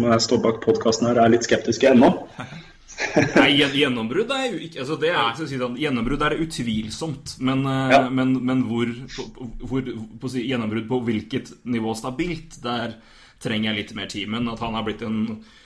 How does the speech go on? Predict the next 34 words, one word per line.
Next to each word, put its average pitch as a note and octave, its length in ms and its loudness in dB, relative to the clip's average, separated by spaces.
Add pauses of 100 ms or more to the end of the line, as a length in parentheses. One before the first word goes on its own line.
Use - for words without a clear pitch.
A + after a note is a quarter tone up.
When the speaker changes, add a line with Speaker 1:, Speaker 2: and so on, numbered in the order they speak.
(220)
Speaker 2:
en, B2 200 -4 (100)
en B2 100 -6
spiller A2+ 300 -2
å A#2 100 0
regne G#2 180 -2
med, A2 160 -2
en A2+ 80 -6
stjernespiller G#2+ 520 -6
i G#2+ 40 -2
N G#2+ 120 -4
H C#3+ 80 -4
L, D#3 80 -4
det C3+ 120 -8
tror B2 140 -6
jeg A2 140 -6
ingen F2+ 160 -14
kan, G2 280 -12 (260)
<laughs> C#3+ 260 -10
kan, A2 240 -6
kan A2 200 -6
stikke A2 320 -10
under G#2 160 -8
en G#2 120 -10
stol A#2 240 -10
eller A2 120 -6
gjemme G2+ 220 -6
bort F#2+ 140 -14
i - 40 -16
det G2+ 80 -10
hele G#2 160 -12
tatt, A#2+ 240 -12
men, A#2 240 -6
eh, A2 320 -8
Speaker 1:
Nei. G#2 80 0